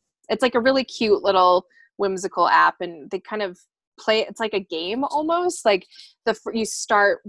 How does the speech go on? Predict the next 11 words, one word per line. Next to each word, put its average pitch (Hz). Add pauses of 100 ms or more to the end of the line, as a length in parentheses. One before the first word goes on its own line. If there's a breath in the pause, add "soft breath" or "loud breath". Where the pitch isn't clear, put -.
really 208
simply 190
with, 175 (240)
like, 190
the 196
first -
three 196
days 185
you 180
have 180
to 165